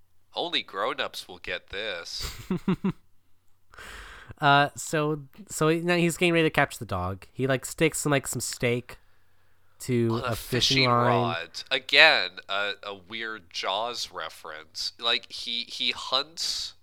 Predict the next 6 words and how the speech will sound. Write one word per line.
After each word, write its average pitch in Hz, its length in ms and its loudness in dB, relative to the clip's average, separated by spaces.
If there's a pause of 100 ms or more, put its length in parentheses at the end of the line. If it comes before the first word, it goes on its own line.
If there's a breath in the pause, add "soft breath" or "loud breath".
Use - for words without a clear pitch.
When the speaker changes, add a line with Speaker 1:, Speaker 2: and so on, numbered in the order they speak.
Speaker 1:
the 143 120 -4
dog 87 760 0 (760)
like 107 320 0
it's - 280 -4
a 101 60 -8
shark. - 1040 -6